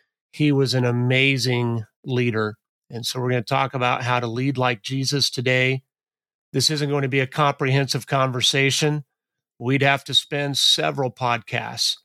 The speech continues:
discussing all the different amazing ways that describe Jesus's leadership and how effective it was.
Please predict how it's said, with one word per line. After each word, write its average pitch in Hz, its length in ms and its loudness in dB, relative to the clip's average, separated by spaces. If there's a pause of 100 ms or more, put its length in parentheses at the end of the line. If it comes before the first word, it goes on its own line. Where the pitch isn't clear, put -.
(540)
discussing 127 680 0
all 123 180 2
the 123 120 -2
different 120 260 -2
amazing 120 460 0
ways 120 480 0
that 117 200 -6 (140)
describe 135 460 -6
Jesus's 120 500 -4
leadership 120 600 0
and 117 100 -4
how 113 160 0
effective 127 420 -4
it 120 120 -6
was. 113 520 -2